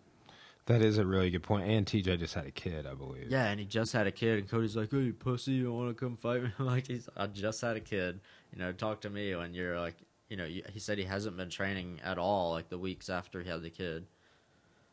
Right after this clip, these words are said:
Speaker 2: So, yeah, I, I wouldn't let Cody try to get in my head and be like, you know, "Bitch, I knocked you out, like, a few months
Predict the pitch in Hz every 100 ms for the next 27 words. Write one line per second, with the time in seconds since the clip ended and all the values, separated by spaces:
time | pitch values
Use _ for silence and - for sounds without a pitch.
0 | _ _ _ _ _ - - 90 92 113
1 | 87 82 69 90 90 - - 101 101 90
2 | 87 67 - _ _ - 85 80 85 80
3 | 82 78 78 87 80 80 82 82 - _
4 | _ 85 80 - _ 92 - 98 87 87
5 | - 80 80 76 - - - - - -